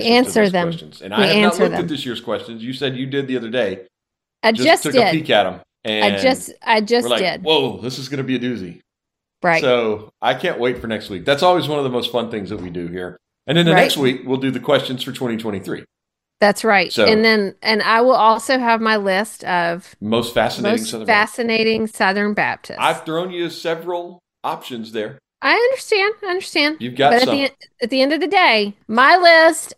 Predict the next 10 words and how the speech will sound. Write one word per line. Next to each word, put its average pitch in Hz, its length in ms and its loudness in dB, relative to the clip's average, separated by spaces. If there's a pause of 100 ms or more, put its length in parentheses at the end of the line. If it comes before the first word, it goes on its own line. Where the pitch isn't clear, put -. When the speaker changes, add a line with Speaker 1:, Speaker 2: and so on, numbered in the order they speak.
(140)
Speaker 2:
I 220 140 2
get 294 220 0
to 320 100 -4
make 294 300 0
the 294 100 -2
final 277 360 2
decision. 240 680 -2 (340)
Speaker 1:
I 208 120 -2
know. 214 40 6
Speaker 2:
So, 170 480 4